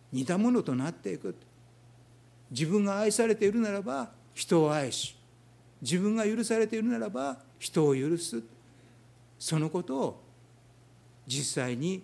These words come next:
なすことではないかと思います。そしてそのことが実は一番最後、八章九節にある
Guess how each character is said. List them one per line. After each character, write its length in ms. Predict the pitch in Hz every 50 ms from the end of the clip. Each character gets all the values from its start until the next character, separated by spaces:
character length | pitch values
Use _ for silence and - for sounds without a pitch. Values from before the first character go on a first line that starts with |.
| - - - - -
な 160 | - 139 143 143
す 120 | - -
こ 120 | - 123
と 140 | 113 - 123
で 100 | 113 180
は 140 | 233 240 180
な 180 | 120 135 147 151
い 80 | 131
か 240 | - - - - - - - - - - -
と 80 | - 147
思 180 | 139 143 139
い 60 | 139
ま 140 | 139 147 151
す。 180 | - - - - - - - - - - - - - - -
そ 180 | - - 202 190
し 60 | 185
て 100 | 185 156
そ 160 | - - 190
の 120 | 202 208
こ 120 | - 247 262
と 140 | 247 262 220
が 220 | 180 143 107 90 - - - - - - - -
実 320 | 120 127 156 - - 127
は 280 | 123 131 151 147 135 131 - - - - - - -
一 220 | 151 127 - 156
番 300 | 131 139 131 127 120 123
最 260 | - - 147 135 131
後、 240 | 120 107 110 104 - - - - - - - - - - - - - - - - - -
八 140 | - 151 143
章 240 | - - - 123 117
九 200 | 113 - 160 135
節 300 | 123 - 123 110 - 120
に 140 | 123 123 117
あ 100 | 113 113
る 340 | 113 143 208 220 190 160